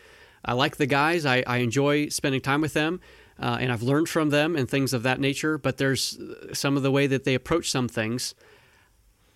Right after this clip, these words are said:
I find myself not in full agreement with the way they, they tackle particular issues. And so I have kind of withdrawn from some aspects of, of activity with that, even though I still affirm them as brothers and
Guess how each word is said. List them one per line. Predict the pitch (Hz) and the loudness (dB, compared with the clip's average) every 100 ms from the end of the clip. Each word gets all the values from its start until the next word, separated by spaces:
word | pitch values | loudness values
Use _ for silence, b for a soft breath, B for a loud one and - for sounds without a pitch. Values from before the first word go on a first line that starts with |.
| - | -8
I | 120 | -6
find | 117 127 123 | -2 0 2
myself | 123 - 127 120 - - | 0 0 -2 -2 -10 -4
not | 127 123 - | 0 0 0
in | 139 | -4
full | - 135 | -2 -2
agreement | 131 143 156 160 147 | 0 2 4 4 0
with | - 127 - | -2 -2 0
the | |
way | 123 127 127 | 0 2 2
they, | 123 123 120 - | 2 0 -2 -4
they | 123 123 120 | -2 -2 -4
tackle | - 131 139 131 | -4 -4 -4 -4
particular | 135 - 135 117 139 | -4 -4 -4 0 0
issues. | 151 127 123 120 | 0 0 0 -2
And | |
so | 117 123 117 117 123 b b - | -2 -2 -2 -4 -10 b b -8
I | 117 120 | -4 -4
have | - | -2
kind | 127 123 | -2 -2
of | 107 | -2
withdrawn | 120 120 120 131 143 139 127 120 | -4 -4 -4 -2 0 0 -2 -4
from | - 127 120 117 113 - | -4 -2 -2 -2 -4 -6
some | - 127 | -4 0
aspects | 120 120 131 123 - | 0 -2 -4 -4 -4
of, | - 123 101 - | -4 -6 -6 -10
of | - 117 113 101 - | -6 -4 -4 -8 -8
activity | 120 - 151 139 131 | -8 -4 -2 0 0
with | 127 113 | 0 -2
that, | 110 117 - B B B | -2 -2 -4 B B B
even | - 180 170 | 0 2 4
though | 165 160 | 4 2
I | |
still | 147 170 147 | 2 0 0
affirm | - 156 147 | 2 0 2
them | 139 | 2
as | 123 | 0
brothers | 104 131 151 190 190 - | 0 0 2 0 -2 -4
and | 123 127 123 117 | -4 -2 -2 -6